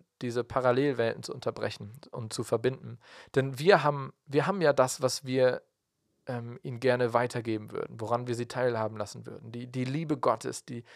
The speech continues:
ähm, die, die beste Nachricht, die man nur haben kann.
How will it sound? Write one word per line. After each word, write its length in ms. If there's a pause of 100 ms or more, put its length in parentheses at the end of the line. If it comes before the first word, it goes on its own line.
(500)
ähm, 320
die, 240
die 240
beste 360
Nachricht, 500
die 60
man 140
nur 140
haben 240
kann. 260